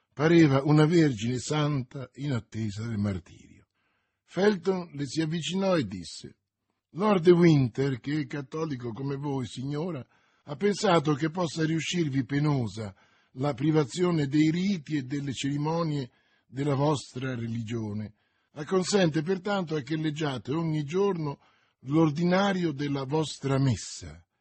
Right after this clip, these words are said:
ed ecco un libro che ne contiene il rituale." L'espressione con la quale Felton depose il libro sul tavolino accanto a lei, il tono con cui egli pronunziò le due parole "vostra messa",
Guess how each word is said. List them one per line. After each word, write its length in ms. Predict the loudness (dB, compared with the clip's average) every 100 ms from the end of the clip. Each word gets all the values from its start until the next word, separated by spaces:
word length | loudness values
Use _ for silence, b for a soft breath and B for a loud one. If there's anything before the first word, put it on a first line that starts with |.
| _ _
ed 200 | -6 2
ecco 320 | 2 2 0
un 180 | 2 2
libro 600 | 4 2 2 -2 -4 -6 -6
che 120 | -4
ne 100 | -4
contiene 560 | -4 -6 -6 -6 -4
il 80 | -6
rituale." 580 | -8 -10 -14 -16 -20 _ _ _ _ _ _ _ -6
L'espressione 680 | -6 -2 -2 0 2 2 2
con 160 | 0
la 100 | -2
quale 280 | 0 0 0
Felton 580 | -2 -2 -2 -4 -6 -6 b b b b
depose 580 | 0 2 6 8 8 6
il 100 | 4
libro 320 | 2 2 0
sul 220 | -2 -4
tavolino 440 | -4 -4 -2 -2 -2
accanto 460 | -4 -6 -6 -6
a 60 | -6
lei, 480 | -6 -8 -8 -10 -12 -18 _ _ _
il 260 | -8 -6 -4
tono 400 | 2 4 6 2
con 180 | 0 -4
cui 280 | -4 0 2
egli 260 | 2 0
pronunziò 540 | -4 -2 -2 -4 -2 -2
le 100 | -2
due 240 | -2 -2
parole 580 | 0 0 2 2 0 -6 _ _ _ _ _
"vostra 800 | -2 -2 -2 -6 -12 _ -12 -12 -4
messa", 720 | -2 -2 -6 -16 -16 -16